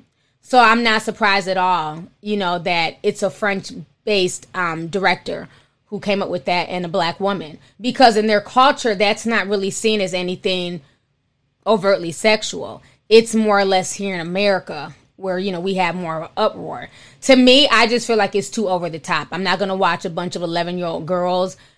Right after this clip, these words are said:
um, twerking and shaking. The way it was filmed,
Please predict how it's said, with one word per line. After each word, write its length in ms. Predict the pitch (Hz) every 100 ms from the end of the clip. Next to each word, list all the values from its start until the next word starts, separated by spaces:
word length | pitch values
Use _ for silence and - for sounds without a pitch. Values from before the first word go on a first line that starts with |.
| _ -
um, 600 | 180 175 160 156 165 160 _ _ -
twerking 440 | - 202 208 190
and 120 | 180
shaking. 760 | - 208 196 220 220 220 233 - _ _ 180
The 120 | 226
way 260 | 214 208
it 80 | 220
was 220 | 202 -
filmed, 480 | - 214 208 240 262